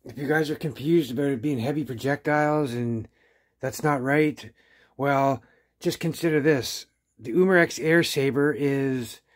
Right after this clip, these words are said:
it shoots around a thirty gram projectile, which is an arrow, at, same thing, four seventy F P S,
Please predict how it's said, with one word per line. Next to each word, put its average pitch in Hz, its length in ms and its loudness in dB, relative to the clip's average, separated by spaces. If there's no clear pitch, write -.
it 147 100 -4
shoots - 360 0
around 151 300 2
a 139 60 0
thirty 160 500 0
gram 151 400 2
projectile, 135 880 0
which 131 180 -8
is 123 100 -6
an 127 100 -6
arrow, 135 400 0
at, 131 380 0
same 170 280 -2
thing, 135 200 -4
four 160 240 2
seventy 147 400 0
F 143 160 -2
P 143 140 2
S, 135 320 0